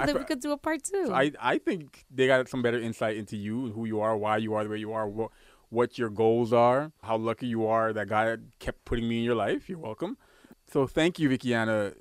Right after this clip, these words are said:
Speaker 1: Guadalupe, Theri-, uh,
Speaker 2: Stop calling me
Speaker 1: Santa
Speaker 2: that.
Speaker 1: Maria. Um, hey, it's your name. So thank you.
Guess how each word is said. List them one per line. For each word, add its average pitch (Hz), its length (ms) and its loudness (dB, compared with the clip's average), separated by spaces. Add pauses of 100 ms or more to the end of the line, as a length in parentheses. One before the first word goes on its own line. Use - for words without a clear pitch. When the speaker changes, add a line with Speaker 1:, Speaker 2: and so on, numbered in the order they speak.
(160)
Speaker 1:
Guadalupe, 110 600 0
Theri-, 107 380 -6
uh, 101 280 -2
Speaker 2:
Stop 196 260 0
calling 180 300 -6
me 165 60 -8
Speaker 1:
Santa 123 200 0
Speaker 2:
that. 120 60 2
Speaker 1:
Maria. 110 380 0 (520)
Um, 113 680 2 (360)
hey, 113 180 -8
it's 87 120 -12
your 98 120 -10
name. 78 140 -18 (1000)
So 117 240 -2
thank 139 260 0
you. 170 180 -2